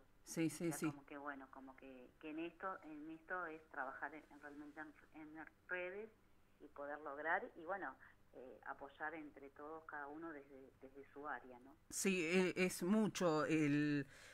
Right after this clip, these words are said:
Speaker 1: lo que falta para la Escuela Especial nueve, eh, hace años, eh, que, que se habla, ¿no? de, de esta, de darle solución a este, mm,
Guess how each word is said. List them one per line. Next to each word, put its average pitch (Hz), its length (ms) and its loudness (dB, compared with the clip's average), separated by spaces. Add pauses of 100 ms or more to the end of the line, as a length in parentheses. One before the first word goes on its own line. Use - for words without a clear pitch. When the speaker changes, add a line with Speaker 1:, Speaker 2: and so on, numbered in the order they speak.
Speaker 1:
lo 160 160 10
que 156 100 6
falta 156 420 10
para 143 200 10
la 135 100 6
Escuela 160 280 4
Especial 156 400 6
nueve, 180 560 8
eh, 139 540 4
hace 143 280 2
años, 143 600 6
eh, 135 200 -4
que, 135 460 -4
que 139 80 -4
se 143 160 0
habla, 143 260 4
¿no? 151 180 4
de, 139 440 2
de 135 80 0
esta, 139 380 0
de 143 360 -2
darle 151 260 6
solución 151 480 6
a 147 40 8
este, 147 420 2
mm, 131 220 2